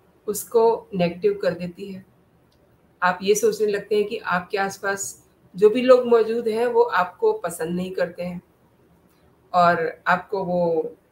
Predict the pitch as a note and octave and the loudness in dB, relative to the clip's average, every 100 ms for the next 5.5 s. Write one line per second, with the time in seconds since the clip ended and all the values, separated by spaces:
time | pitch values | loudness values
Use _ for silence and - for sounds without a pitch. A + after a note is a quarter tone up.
0 | _ - F3+ A3+ A3+ A3+ G#3+ G#3 G3 F#3 | _ -8 -6 -6 2 2 4 2 2 -2
1 | F#3 F#3 F#3+ - _ _ _ E3 E3 F3+ | -4 -10 -10 -14 _ _ _ -12 -6 -2
2 | F3+ F3 F3 G3 F#3+ F3+ E3+ E3+ F3 F3+ | -2 -2 -2 -2 -2 -2 -4 -6 -6 -6
3 | - _ _ _ B3+ B3 C#4+ C#4 C#4 D4 | -8 _ _ _ -10 -4 -4 -2 -4 -4
4 | D4 D4 D4+ D4+ - A#3+ B3 C#4 C#4 - | -2 -4 -6 -8 -2 4 4 4 -2 -6
5 | B3 A3+ A#3+ D4+ | -2 2 2 0